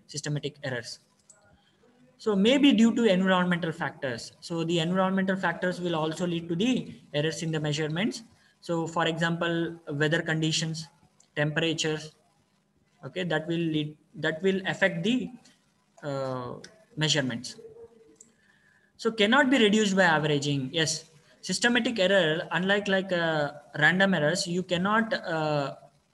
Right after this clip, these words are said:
decrease it by ra-, by averaging. So you need to eliminate the source of errors here. Okay, once you eliminate the source of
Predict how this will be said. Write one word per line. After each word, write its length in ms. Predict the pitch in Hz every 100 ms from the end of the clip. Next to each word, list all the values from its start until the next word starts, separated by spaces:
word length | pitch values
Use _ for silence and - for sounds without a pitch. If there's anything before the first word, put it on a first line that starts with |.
| -
decrease 420 | 151 180 208 208
it 160 | 185 175
by 120 | 170
ra-, 600 | 160 151 143 135 127 127
by 340 | 127 135 143 147 - _ -
averaging. 640 | 156 156 160 143 123 123 - _ _ _ _
So 380 | - 156 156 151 - _ -
you 160 | 165
need 300 | 196 247 233
to 80 | 247
eliminate 640 | 175 165 185 214 220 220 185
the 100 | 196
source 480 | 190 185 190 185 -
of 300 | 170 175 185 - - -
errors 360 | 151 156 151 -
here. 280 | 139 120 - _ _ _ _ _ _ _ _ _ _ _ -
Okay, 240 | - 190
once 420 | 190 147 190 220
you 100 | 220
eliminate 400 | 185 180 190 202
the 80 | 190
source 380 | 185 180 190 185
of 220 | 185 180